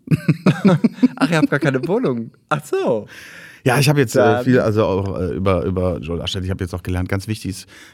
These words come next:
Speaker 2: bei Jacketts eine weiche Schulter.
Speaker 1: Befolgst du dem, ist der wirklich ein Modeinfluen-, ich bin
Speaker 2: Der ist ein Modeinfluencer, ja. Ich folge dem aber nicht.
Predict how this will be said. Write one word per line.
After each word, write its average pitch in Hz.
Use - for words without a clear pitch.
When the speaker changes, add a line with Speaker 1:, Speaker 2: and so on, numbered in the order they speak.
Speaker 2:
bei 95
Jacketts -
eine 87
weiche 101
Schulter. 95
Speaker 1:
Befolgst -
du 117
dem, 104
ist 127
der 139
wirklich 147
ein 117
Modeinfluen-, 110
ich -
bin 120
Speaker 2:
Der 98
ist 107
ein 101
Modeinfluencer, 87
ja. -
Ich -
folge 92
dem 80
aber -
nicht. -